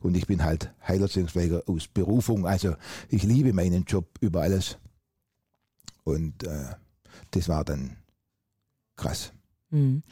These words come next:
Speaker 2: Ähm, kannst du dir vorstellen, wieder in deinen Beruf zurückzugehen? Oder, ähm
Speaker 1: Ja, ich bin immer noch in meinem Beruf. Ich bin auch
Speaker 2: Mhm.
Speaker 1: dann nachher nach der Reha wieder zurück in meinen
Speaker 2: Ach, wie
Speaker 1: Beruf.
Speaker 2: schön.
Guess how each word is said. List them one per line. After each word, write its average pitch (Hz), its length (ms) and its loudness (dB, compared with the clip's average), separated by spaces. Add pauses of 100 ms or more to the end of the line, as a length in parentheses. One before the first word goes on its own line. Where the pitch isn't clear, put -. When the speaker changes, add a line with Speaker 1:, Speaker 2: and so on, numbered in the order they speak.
(360)
Speaker 2:
Ähm, 156 640 4
kannst 175 240 2
du 214 60 0
dir 190 100 2
vorstellen, 190 360 2
wieder 175 180 2
in 165 80 4
deinen 156 340 4
Beruf 160 280 2
zurückzugehen? 226 720 2
Oder, 165 600 4
ähm 160 60 4
Speaker 1:
Ja, 160 100 2
ich 113 120 0
bin 113 240 2
immer 104 300 2
noch 101 220 2
in 104 120 2
meinem 98 320 2
Beruf. 98 260 2
Ich 95 140 2
bin 98 160 2
auch 73 100 2
Speaker 2:
Mhm. 95 60 2
Speaker 1:
dann 98 140 2
nachher 95 240 2
nach 92 200 0
der 95 140 0
Reha 85 360 2
wieder 85 220 0
zurück 87 300 -4
in 170 100 0
meinen 151 160 0
Speaker 2:
Ach, 220 140 0
wie - 60 0
Speaker 1:
Beruf. 190 120 2
Speaker 2:
schön. 160 320 2